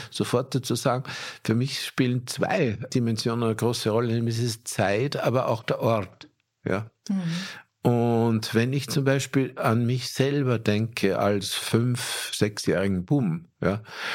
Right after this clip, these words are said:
Speaker 1: dann fallen mir eigentlich ziemlich wenige Dinge ein, die sofort mit Zeit zu tun haben.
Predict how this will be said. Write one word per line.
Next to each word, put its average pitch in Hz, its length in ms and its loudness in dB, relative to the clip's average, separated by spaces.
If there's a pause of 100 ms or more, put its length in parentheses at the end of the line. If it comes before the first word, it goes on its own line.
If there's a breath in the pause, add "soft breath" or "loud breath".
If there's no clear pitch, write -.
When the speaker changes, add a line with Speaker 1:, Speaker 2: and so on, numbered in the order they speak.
(320 loud breath)
Speaker 1:
dann 120 300 2
fallen 120 540 2
mir 143 180 2
eigentlich 135 420 0
ziemlich 135 420 0
wenige 131 400 2
Dinge 135 380 0
ein, 120 260 2
die 131 240 2
sofort - 540 -2
mit 123 180 0
Zeit 127 580 -2
zu - 140 -2
tun 90 340 0
haben. 87 300 -2